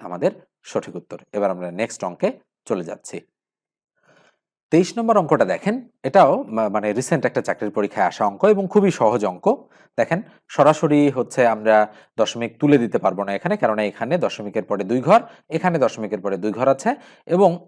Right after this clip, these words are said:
এই দুটো সংখ্যার ক্ষেত্রে আমাদের নিচে গুণ আকারে আমাদের কিন্তু সংখ্যা লিখতে হবে। তাহলে আমরা এখানে একটু ট্রাই করে দেখি যে ঠিকঠাক হচ্ছে কিনা। আমরা দশমিকের পর দুই ঘর, দশমিকের পরে দুই ঘর আমরা তুলে দিতে পারি। গুণ আছে,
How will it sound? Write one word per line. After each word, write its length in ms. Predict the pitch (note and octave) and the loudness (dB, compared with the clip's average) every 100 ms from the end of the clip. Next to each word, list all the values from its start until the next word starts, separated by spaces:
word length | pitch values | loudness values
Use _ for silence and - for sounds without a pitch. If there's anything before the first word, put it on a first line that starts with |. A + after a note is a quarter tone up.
| - | 2
এই 240 | E3+ G#3 | 4 4
দুটো 240 | D3+ C3 | 0 -4
সংখ্যার 320 | C3 A#2 - G#2+ | -4 -6 -6 -6
ক্ষেত্রে 260 | - - | -4 -2
আমাদের 280 | A#2 G#2 A2 | -2 -2 -6
নিচে 240 | G2 - | -8 -6
গুণ 280 | D#3+ G#2 A#2 | -6 -4 -4
আকারে 400 | F#2+ - G#2 G#3+ C#4 _ - | -6 -4 -2 -4 -6 _ -12
আমাদের 240 | G2+ F#2 | -8 -8
কিন্তু 200 | - G#2 | -10 -12
সংখ্যা 300 | - G2 - | -10 -12 -8
লিখতে 280 | G2 C#3+ B2 | -4 -2 -4
হবে। 260 | - F2 - - | -6 -10 -14 -4
তাহলে 180 | D3 D3+ | 0 0
আমরা 280 | C3 C3 B3+ _ _ _ _ | 0 -2 -4 _ _ _ _
এখানে 240 | B2 B2 G#2+ | -10 -6 -8
একটু 280 | - - D#3+ | -8 -6 -4
ট্রাই 280 | D#3 F#2+ | -2 -4
করে 200 | F#2 G2+ | -4 -8
দেখি 440 | F#2+ E2+ - F3+ - _ _ - | -8 -10 -6 -6 -8 _ _ -10
যে 120 | G#2 | -10
ঠিকঠাক 380 | - G#2+ A2 - | -8 -8 -8 -6
হচ্ছে 280 | G#2+ - B2 | -8 -6 -6
কিনা। 300 | F#2 A2 G#3 _ _ - | -4 -6 -8 _ _ -6
আমরা 160 | A#2 | -2
দশমিকের 440 | A2 A2 B2+ B2 B2+ | 0 0 -2 -4 -2
পর 120 | B2+ | -2
দুই 220 | G#2 A#2 | -2 -6
ঘর, 180 | A2+ F#3 | -4 -6
দশমিকের 480 | D#3 F#2+ G2+ F#2+ F#2 | -4 -6 -6 -10 -10
পরে 180 | F#2+ F2+ | -8 -8
দুই 140 | F2+ | -10
ঘর 160 | E2+ B2 | -8 -8
আমরা 180 | F#2+ | -8
তুলে 260 | F2+ D3+ A#2+ | -6 -2 -2
দিতে 200 | F2 E2+ | -2 -12
পারি। 200 | F2 - _ _ _ _ _ _ B2 | -16 -18 _ _ _ _ _ _ -2
গুণ 180 | D3+ | 0
আছে, 320 | D3+ C#3+ D3+ | 0 -2 -4